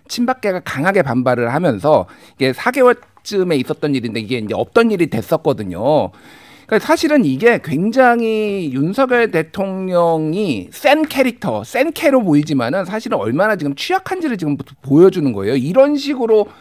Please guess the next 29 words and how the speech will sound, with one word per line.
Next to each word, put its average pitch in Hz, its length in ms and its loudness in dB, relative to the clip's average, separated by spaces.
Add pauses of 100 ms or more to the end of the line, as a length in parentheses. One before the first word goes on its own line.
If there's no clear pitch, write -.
무리하게 208 720 2
당을 185 380 -4
장악하지 185 500 0
않으면은 135 640 0 (400)
이게 165 120 2
본인, 165 520 0
그러니까 131 260 -6
이게 117 140 -4
국정 214 440 2
운영이 175 260 2
안 120 200 2
되고 131 200 0
당이, 147 480 0 (160)
당정 175 420 4 (220)
협조가 254 480 -2
안 156 200 0
되는 247 300 6
거를 170 240 2
사실은 185 460 -6
보여주는 190 520 2
사태다라고 120 720 -2
봤을 127 300 -4
때는, 127 420 -2 (440)
어떻게 175 220 -6
보면은 165 560 0
그 - 220 -20
예전에 165 720 2
진짜 151 360 0
센, 220 520 0